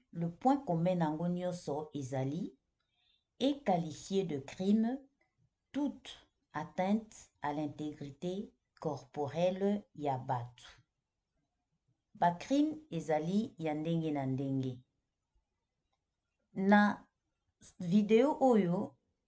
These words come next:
je me limite kaka na atteinte à l'intégrité corporelle ya bato parce que nazali kolandela makambo ya Mukwege.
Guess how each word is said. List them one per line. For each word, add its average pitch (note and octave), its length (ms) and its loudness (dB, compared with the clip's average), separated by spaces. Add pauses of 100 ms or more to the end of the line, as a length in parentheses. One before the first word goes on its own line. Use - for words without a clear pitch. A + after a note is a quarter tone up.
(460)
je F3 260 -2
me F3+ 180 0
limite F3 800 2
kaka G#3+ 640 2 (640)
na E3 560 0 (1400)
atteinte A#3 760 0
à E3+ 120 2
l'intégrité D#3+ 1000 -2
corporelle D#3+ 760 -2
ya D3+ 180 0
bato D3 640 -4
parce - 280 -8
que A3 300 0
nazali D#3+ 440 -4
kolandela D3 840 -4
makambo D3+ 960 -6
ya E3+ 440 -2
Mukwege. D#3 840 -4